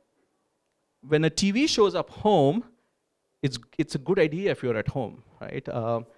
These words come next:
you probably don't want this T V to be with your neighbor because they're gonna say, "Wait, why, what did I just accept?" So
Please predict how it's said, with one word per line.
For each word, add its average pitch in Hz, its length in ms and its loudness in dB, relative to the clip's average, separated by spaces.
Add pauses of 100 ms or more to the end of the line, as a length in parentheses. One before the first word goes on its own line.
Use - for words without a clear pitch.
(280)
you 139 100 -12
probably 170 300 2
don't 151 200 4
want 139 160 2
this 131 140 -4
T 143 160 -10
V 127 140 -12
to 127 120 -14
be 120 120 -6
with 117 120 -8
your 117 120 -4
neighbor 110 500 -2 (680)
because 117 220 -6
they're 123 120 -2
gonna 117 180 -4
say, 113 240 -6 (100)
"Wait, 139 340 -8
why, 120 280 -10
what 127 200 -6
did 139 120 -10
I 131 80 -8
just 123 180 -14
accept?" - 380 -14
So 143 260 4